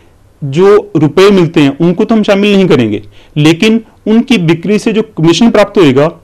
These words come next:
एक दलाल को, वो हम मूल्य वृद्धि में शामिल करते हैं। Number तीन, स्वयं उपभोग के लिए किए गए उत्पादन का बाजार मूल्य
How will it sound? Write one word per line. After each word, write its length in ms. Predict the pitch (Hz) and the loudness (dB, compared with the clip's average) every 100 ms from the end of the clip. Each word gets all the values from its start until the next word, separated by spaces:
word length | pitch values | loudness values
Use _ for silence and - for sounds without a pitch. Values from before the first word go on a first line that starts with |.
| _ _ _ | _ _ _
एक 340 | 175 185 196 - _ _ 135 | 0 0 -4 -8 _ _ -2
दलाल 360 | 151 147 151 | 2 4 2
को, 300 | 160 214 214 _ _ - | 2 0 -2 _ _ -4
वो 200 | 143 196 | 0 2
हम 160 | 196 | 0
मूल्य 280 | 185 151 147 | -2 0 0
वृद्धि 280 | 143 127 127 | 0 -2 -4
में 100 | 131 | -4
शामिल 300 | 135 127 196 - _ | -4 -4 -6 -10 _
करते 280 | - 135 - | -2 -2 -4
हैं। 220 | 98 - - _ _ _ _ _ _ _ _ - | -12 -12 -20 _ _ _ _ _ _ _ _ -2
Number 260 | 143 151 165 | 0 0 0
तीन, 260 | 202 208 208 - _ - _ _ | -2 -4 -6 -20 _ -20 _ _
स्वयं 360 | - - 202 311 | -20 -6 -2 -2
उपभोग 600 | - 175 143 156 190 196 | -2 -4 -2 2 0 2
के 80 | 185 | 0
लिए 400 | 147 127 131 135 _ | 2 2 0 -6 _
किए 180 | 190 190 | 0 2
गए 180 | 180 180 | 2 0
उत्पादन 640 | 156 151 - 143 143 175 | 0 -8 -2 0 2 0
का 580 | 180 _ - 143 139 139 _ _ - | -4 _ -2 0 0 -6 _ _ -12
बाजार 460 | 120 139 139 151 170 | -2 0 2 2 2
मूल्य 420 | 160 151 160 | 0 0 0